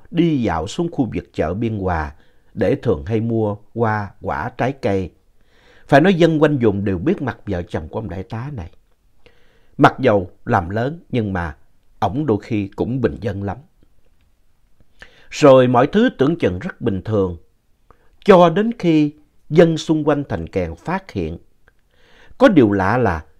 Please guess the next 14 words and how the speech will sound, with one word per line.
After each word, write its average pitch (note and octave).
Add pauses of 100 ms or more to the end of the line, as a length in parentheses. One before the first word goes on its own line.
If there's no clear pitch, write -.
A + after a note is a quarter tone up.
(420)
những D3
cái C4
con F#3+
vật G#2
mà G2
nuôi B2
trong D3
nhà, E2 (420)
giống F3
như F3
chó E3
nè, F#2+ (300)
mèo G2+
nè, F2+